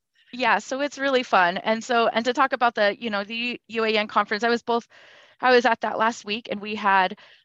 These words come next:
two different presentations from different staff members, um, because we do also work a lot with after-school programs and summer camps and all those good things. So, yeah, you know, we had two of our staff.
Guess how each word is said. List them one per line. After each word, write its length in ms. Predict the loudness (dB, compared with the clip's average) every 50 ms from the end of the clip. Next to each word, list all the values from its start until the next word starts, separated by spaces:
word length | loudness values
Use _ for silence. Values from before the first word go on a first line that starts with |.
| _ _ -8
two 140 | -4 -2
different 200 | -2 0 -2 0
presentations 540 | 0 0 0 0 -2 -4 -4 -4 -4 -6 -8 -8
from 100 | -10 -10
different 340 | -8 -8 -4 -2 -2 -2 -2
staff 380 | -4 -2 0 0 0 0 -2
members, 480 | -6 -6 -2 0 2 2 4 2 0 0 0
um, 300 | 2 2 4 2 2 0
because 280 | -4 -10 -14 -14 -14 -14
we 80 | -16
do 200 | -8 -6 -2 0 0
also 260 | 0 -2 -2 -6 -8
work 220 | -6 -6 -8 -6
a 60 | -4 -4
lot 200 | -4 -2 -4 -4
with 140 | -4 -4
after-school 400 | -4 -4 -6 -10 -16 -14 -16 -16
programs 640 | -12 -10 -10 -10 -8 -6 -4 -4 -4 -4 -6 -8 -12 -14
and 100 | -14 -12
summer 300 | -10 -6 -6 -4 -6 -6 -8 -14 _ _
camps 460 | -14 -10 -6 -2 -2 -2 -2 -4 -8 -12
and 100 | -8 -6
all 140 | -6 -6
those 180 | -4 -6 -8 -8
good 180 | -8 -8 -8 -6
things. 320 | -6 -6 -6 -8 -10 -8
So, 280 | -4 0 0 0 0 -4 -8 -16 -20 -20 -20 -20 -20 _ _ -2
yeah, 300 | 0 2 2 2 0 0 -4
you 160 | -10 -12 -8
know, 120 | -6 -6 -6
we 200 | -6 -8 -8 -4
had 340 | 0 2 2 2 0 -2 -6 _ _ _ _
two 160 | -12 -4 -2 -2
of 140 | 2 4
our 200 | 4 2 2 0 -2
staff. 600 | -8 -14 -6 0 2 2 4 2 2 0 -2 -8